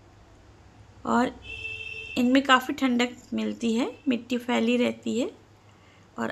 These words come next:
अच्छे से इनकी जड़ें फैल जाती हैं। और देखिए फ्रेंड, ये अरबी का कितने बड़े-बड़े पत्ते हुए हैं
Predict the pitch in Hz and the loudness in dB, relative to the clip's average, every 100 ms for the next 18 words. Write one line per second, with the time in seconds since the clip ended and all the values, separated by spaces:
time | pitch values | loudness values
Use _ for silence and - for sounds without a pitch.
0 | - 208 - 247 - 226 208 - 370 - | -6 -10 -2 -2 0 -2 -2 -2 -6 -6
1 | - - - - 214 220 226 240 233 226 | -20 -20 -20 -14 -4 0 2 0 0 0
2 | 220 214 208 - 220 294 - - - - | 0 -2 -4 -4 0 -2 -4 -18 -20 -20
3 | - - - - - - - - - - | -20 -20 -20 -20 -20 -20 -20 -20 -20 -20
4 | - - - - - _ _ - - - | -20 -20 -20 -20 -20 _ _ -20 -20 -20
5 | - - - - - 233 233 247 247 277 | -20 -20 -20 -6 4 4 6 0 2 0
6 | 277 269 370 - - - - 214 - 226 | 4 2 2 -4 -18 -10 -4 -4 0 0
7 | 208 226 226 262 330 - - - - - | 2 -2 0 -4 -4 -14 -20 -20 -20 -20
8 | - - - - - - 262 240 240 233 | -20 -20 -20 -20 -20 -4 0 2 2 2
9 | 233 233 220 - 233 214 220 220 302 | 0 -2 -6 -2 -2 0 -2 0 -2